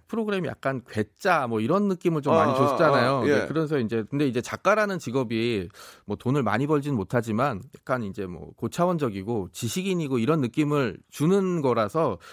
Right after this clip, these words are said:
Speaker 1: 주변에서는 좀 많이 만류했어요. 나가면 이제 이미지가 좀 훼손될 거라고.
Speaker 2: 네,
Speaker 1: 네,
Speaker 2: 네.
Speaker 1: 그래서 고민을 조금 했는데
Speaker 2: <laughs> 예.
Speaker 1: 뭐, 재밌을 것 같아서 갔죠. 네.
Speaker 2: 예. 그 저도 이제 좀비 영화, 요즘 이제 좀비 그 스타일의 영화들이 많이 나오고 하니까
Speaker 1: 네, 네.
Speaker 2: 뭐,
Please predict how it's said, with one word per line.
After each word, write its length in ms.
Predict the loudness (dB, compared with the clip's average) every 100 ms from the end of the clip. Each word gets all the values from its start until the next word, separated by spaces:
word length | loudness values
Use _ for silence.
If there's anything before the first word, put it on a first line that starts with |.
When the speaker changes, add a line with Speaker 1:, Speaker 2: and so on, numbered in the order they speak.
| -20 -6
Speaker 1:
주변에서는 480 | 0 2 2 -2
좀 100 | -2
많이 160 | 0 0
만류했어요. 600 | -2 -2 -2 -4 -6 -8 -12
나가면 340 | -6 -2 -2 -2
이제 100 | -2
이미지가 320 | -2 -2 -4
좀 120 | -4
훼손될 340 | -6 -4 -4 -4
거라고. 460 | -4 -4 -4 -6 -2
Speaker 2:
네, 180 | -4 -4
Speaker 1:
네, 140 | -6 -6
Speaker 2:
네. 40 |
Speaker 1:
그래서 320 | -4 -2 -2 -4 -8 -20 _
고민을 500 | -2 -2 -2 -4 -6
조금 300 | -6 -2 0
했는데 360 | 0 -2 0
Speaker 2:
<laughs> 400 | 0 0 -2 0
예. 60 | 0
Speaker 1:
뭐, 80 | 0
재밌을 380 | 0 0 0 -4
것 100 | -4
같아서 380 | -4 -4 -4
갔죠. 640 | -4 -6 -6 -12 -6 -6 -6 _
네. 140 | -6 -4
Speaker 2:
예. 280 | -4 -8 -12 -18 -20 -20 -20 -20 _
그 220 | -2 -2 -2 -18 _ _ _
저도 360 | -2 0 2 2
이제 160 | -2
좀비 320 | 0 0 2 2
영화, 380 | 2 2 2 2
요즘 280 | 2 0
이제 80 | -2
좀비 720 | -2 0 2 2 0 -2 -4 -2
그 260 | 0 0
스타일의 360 | -4 -4 0 0
영화들이 360 | 2 0 -2
많이 240 | -4 -2 -2
나오고 380 | 0 0 0 -2
하니까 560 | -2 -2 0 2 4
Speaker 1:
네, 180 | 2 2
네. 160 | -4 -4
Speaker 2:
뭐, 240 | -2